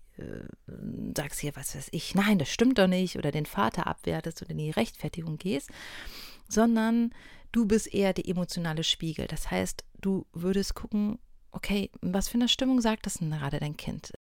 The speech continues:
Ist es grad wütend oder traurig? Also, dass du dann schaust und sagst, "Hm, das klingt, als wäre das ganz schön schwer für dich. Wie hat sich das denn für dich angefühlt, als Papa das gesagt hat?"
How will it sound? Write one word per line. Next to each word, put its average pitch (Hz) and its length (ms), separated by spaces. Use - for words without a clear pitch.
Ist - 120
es - 120
grad - 220
wütend 294 360
oder 151 180
traurig? 214 640
Also, 196 200
dass 190 160
du 214 80
dann 196 120
schaust 208 300
und 202 80
sagst, - 240
"Hm, 185 280
das - 140
klingt, 254 340
als 185 140
wäre 226 80
das 226 140
ganz 214 200
schön 196 100
schwer 302 320
für - 160
dich. - 240
Wie 202 80
hat 214 100
sich 196 120
das - 160
denn 190 140
für - 140
dich 180 280
angefühlt, 214 800
als 160 180
Papa - 260
das - 180
gesagt - 440
hat?" - 200